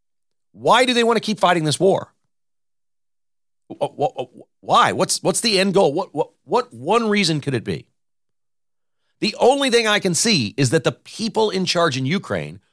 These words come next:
are gaining more power and more wealth over the Ukrainian people.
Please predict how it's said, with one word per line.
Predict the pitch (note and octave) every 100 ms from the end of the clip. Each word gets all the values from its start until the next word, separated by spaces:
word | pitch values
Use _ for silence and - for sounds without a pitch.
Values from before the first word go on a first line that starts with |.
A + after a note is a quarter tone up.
| _ -
are | C#3+
gaining | C3 C#3+ B2+ A2+ - _ _ _
more | G#2 C#3 A#3
power | A#3+ F3+ C3+ G2+ A2+ E3 _ _ _ _ _ C3+
and | C3+
more | C#3+ F#3 F3
wealth | D3+ F#3+ B2+ A2+ - _ _ _ _ _
over | C#3+ C#3
the | E3
Ukrainian | - C#3 B2 C3
people. | F#3 F#3+ B1+ -